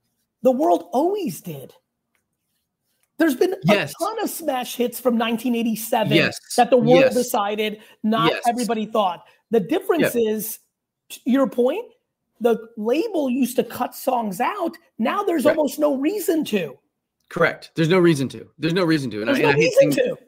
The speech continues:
Speaker 2: No, there's no reason to. And I hate saying more is more, but more is more. I mean, Conan, Conan Gray is a prime example. He's on Republic Records, superstar kid, artist, dropped an album a year ago called Kid Crow.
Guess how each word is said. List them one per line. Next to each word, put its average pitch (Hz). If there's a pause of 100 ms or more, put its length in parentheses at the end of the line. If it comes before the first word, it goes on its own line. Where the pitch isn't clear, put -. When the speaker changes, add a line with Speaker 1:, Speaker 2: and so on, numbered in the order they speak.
(260)
Speaker 2:
No, 160
there's 127
no 160
reason 139
to. 120
And 117
I 123
hate 151
saying 139
more 139
is 113
more, 131
but 120
more 127
is 127
more. 123
I 127
mean, 143
Conan, 180
Conan 160
Gray 139
is 139
a 131
prime 135
example. 131
He's 143
on 120
Republic 117
Records, 135
superstar 165
kid, 147
artist, 139 (280)
dropped 151
an 160
album 151
a -
year 151
ago 151
called 127
Kid 139
Crow. 165